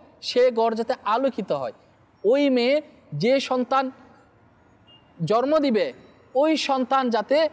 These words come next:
গাইডলাইনকারী হয়, সেজন্য উত্তম একটা মায়ের জন্য সঠিক গাইডলাইন একটা মেয়েকে দেওয়া দরকার। যদি একটা মেয়েকে সৎ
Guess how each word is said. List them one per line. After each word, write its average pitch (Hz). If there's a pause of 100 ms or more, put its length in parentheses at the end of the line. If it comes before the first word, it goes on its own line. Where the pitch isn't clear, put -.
(360)
গাইডলাইনকারী 285
হয়, 131 (1120)
সেজন্য 175 (120)
উত্তম 185
একটা 156
মায়ের 156
জন্য 175 (280)
সঠিক 180
গাইডলাইন 254 (300)
একটা 156
মেয়েকে 143
দেওয়া 110
দরকার। 104 (380)
যদি 226 (100)
একটা 196
মেয়েকে 226 (300)
সৎ 254